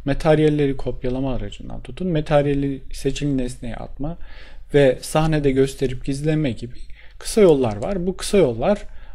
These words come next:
zaten buradaki, e, menülerin içerisinde var olan komutlar. Sol tarafta arkadaşlar materyaller, materyal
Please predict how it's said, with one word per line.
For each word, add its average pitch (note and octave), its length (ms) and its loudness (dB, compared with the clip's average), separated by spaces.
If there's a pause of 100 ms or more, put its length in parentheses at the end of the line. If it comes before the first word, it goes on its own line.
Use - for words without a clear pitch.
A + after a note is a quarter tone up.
(120)
zaten D#3 680 4
buradaki, D#3 640 0
e, B2+ 140 0
menülerin B2 580 0
içerisinde A#2+ 460 -8
var C#3 180 4
olan C3 280 -4
komutlar. - 460 -2 (760)
Sol G#3 240 10
tarafta A3+ 420 8
arkadaşlar G#3+ 540 6
materyaller, F3 920 6 (1040)
materyal C#3+ 520 4